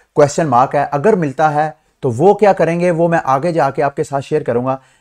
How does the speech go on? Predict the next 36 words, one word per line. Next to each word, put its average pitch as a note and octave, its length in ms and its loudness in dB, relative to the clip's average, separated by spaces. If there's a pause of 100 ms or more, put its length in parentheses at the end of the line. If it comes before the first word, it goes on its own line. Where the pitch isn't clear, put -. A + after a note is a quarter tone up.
लेकिन G3+ 180 -4
मैं G#3 80 -2
थोड़ी A3 240 2
सी G#3 120 -6
इन्फॉर्मेशन F3+ 480 -4
इस F3 140 -6
कपल D#3+ 300 -4
की E3+ 160 -4
आपके C#3+ 240 0
साथ C#3+ 180 -2
शेयर C#3 220 -4
कर A#2 160 -2
दूं। A#2 160 -8 (460)
जैसे F#3+ 300 4
ही B3 60 0
ये A#3+ 60 6
अरेस्ट F#3+ 340 4
में G#3 140 -4
हुई D3+ 260 -2
है F3+ 80 2
तो F#3 120 -4
इन, E3+ 220 -2 (120)
ये D#3+ 180 2
इस F3+ 240 0
वक्त F#3 140 0
दोनों E3+ 360 2 (300)
बेल C#3 240 4
पे B2 140 -2
हैं। F2+ 180 -8 (280)
तकरीबन F3 400 0
एक E3 280 -2
ने F#3 120 -4
तीन E3+ 320 -4
मिलियन F#3 320 -2
डॉलर, D#3 280 4
अ, D#3+ 60 -8